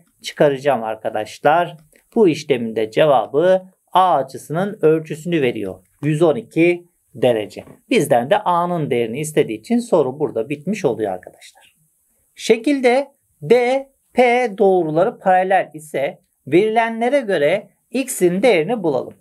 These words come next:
Evet, şekle baktığımızda yine paralel doğrular var. Fakat ortada kesen değil de böyle bir kesen sanki kırılmış gibi, değil mi? Bunlara da zikzak soruları diye bir ifade kullanabiliyoruz arkadaşlar. Aklınızda olsun. Ne dedik? Zikzak.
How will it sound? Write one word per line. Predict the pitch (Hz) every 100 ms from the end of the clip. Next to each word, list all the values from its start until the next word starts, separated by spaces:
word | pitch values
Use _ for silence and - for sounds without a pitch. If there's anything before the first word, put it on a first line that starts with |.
| _
Evet, | 240 285
şekle | 285 - 226 294 277
baktığımızda | 247 - 180 147 156
yine | 214 233 185 233
paralel | - 269 185 247 269 208
doğrular | 190 165 135 135 120 110 117
var. | 160 202 220 -
Fakat | 233 247 -
ortada | 143 196 - 277 156 165 - _
kesen | - 170 165 226 220
değil | 220 302 226
de | 156
böyle | 185 180
bir | 180
kesen | - 196 285 277
sanki | - 254 240 220
kırılmış | - 160 165 214 240
gibi, | - 117
değil | 165 220
mi? | 190 - - _ -
Bunlara | 160 277 302 240
da | 190 262
zikzak | - - - 240 247
soruları | - 190 156 143 135
diye | 139 180 202 - _ 143
bir | 180
ifade | 170 160 131 123 170
kullanabiliyoruz | - 139 135 151 127 123 123 113 107
arkadaşlar. | 107 113 95 -
Aklınızda | 127 127 135 120
olsun. | 120 113 117
Ne | 165
dedik? | 135 151 277 - _ _
Zikzak. | 120 139 131 131 - _